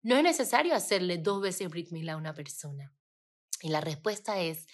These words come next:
que antes de salir de Mitzrayim, Yoshua se encargó de hacerle Brit Milá a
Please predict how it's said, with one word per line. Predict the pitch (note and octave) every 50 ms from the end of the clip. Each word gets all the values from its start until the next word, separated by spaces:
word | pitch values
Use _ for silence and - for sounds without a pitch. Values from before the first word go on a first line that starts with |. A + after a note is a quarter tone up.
| - - - - - - _
que | - F3+ - -
antes | - C4 D4+ D4+ D#4 D#4+
de | D#4 D4
salir | - A3+ G#3 G#3+ A3+ G#3+ G#3
de | A3 G#3+
Mitzrayim, | G3+ F#3 E3 - G3 G#3 G#3+ A3+ A#3 A#3 A#3 A#3
Yoshua | G#3+ G3+ F#3+ F#3 F#3 - - B3+ B3 A#3+ A#3
se | - - G#3
encargó | F3 F3 E3 E3 E3+ E3 G3+
de | G#3 G3
hacerle | F#3 - - - G#3+ G#3+ G#3 G#3+ G3+ F#3+
Brit | E3+ F3 F3+ F#3 F#3 -
Milá | F3+ E3 E3+ F#3+ G3+ -
a | F#3 F#3+ -